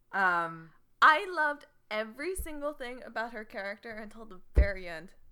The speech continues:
Speaker 1: Yeah. I really enjoyed when they were writing that thing, and <laughs> he's like, "Stop enjoying this!" <laughs> I thought that was funny.
Speaker 2: You know what would have made, fixed that scene for me?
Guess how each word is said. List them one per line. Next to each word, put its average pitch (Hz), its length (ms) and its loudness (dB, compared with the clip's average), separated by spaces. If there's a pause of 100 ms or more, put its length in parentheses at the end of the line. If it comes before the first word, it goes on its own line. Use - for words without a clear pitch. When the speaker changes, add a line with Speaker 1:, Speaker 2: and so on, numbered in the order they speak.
(180)
Speaker 1:
Yeah. 190 260 0 (1000)
I 247 80 6
really 277 480 0
enjoyed 247 300 -4
when 247 80 -6
they 233 100 -6
were 208 140 -2
writing 190 380 -2
that 185 220 -8
thing, 196 280 -6
and 202 160 -6 (300)
<laughs> - 300 -20
he's 330 160 -6
like, 277 180 -6
"Stop 403 260 4
enjoying 381 500 4
this!" 359 260 6
<laughs> 269 140 -6 (3500)
I 202 80 -2
thought 185 180 0
that 180 160 -2
was 170 140 -10
funny. 151 320 -12 (540)
Speaker 2:
You 262 80 -14
know 330 100 -2
what 440 320 -6
would 269 180 -4
have 240 160 -8
made, 214 380 -10 (360)
fixed - 420 -10 (120)
that 196 320 -6
scene 185 240 -14
for 233 120 -18
me? 285 180 -12